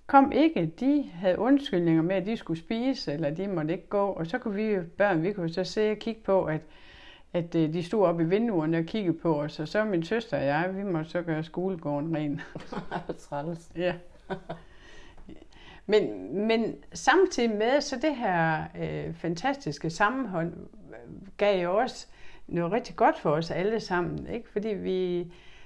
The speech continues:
Speaker 1: vi havde jo et trygt miljø, hvor vi kendte hinanden
Speaker 2: Ja.
Speaker 1: ind og ud, og,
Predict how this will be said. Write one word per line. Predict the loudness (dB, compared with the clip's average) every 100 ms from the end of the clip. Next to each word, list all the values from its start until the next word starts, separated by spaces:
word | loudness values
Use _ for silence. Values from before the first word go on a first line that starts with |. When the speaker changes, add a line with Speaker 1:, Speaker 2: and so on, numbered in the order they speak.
| -10
Speaker 1:
vi | -2 -2
havde | 0 2 4 4
jo | 4 2
et | 0 -6
trygt | -2 -2 0
miljø, | -2 0 0 -2
hvor | 0 -2 -2 -2 -4 -6 -10 -20 -20 -16 -12
vi |
kendte | -4 2 2 2
hinanden | 0 2 0 -2
Speaker 2:
Ja. | -2 -2 -4 -4
Speaker 1:
ind | -2 -2
og | -4 -4
ud, | -4 -4 -6
og, | -6 -4 -4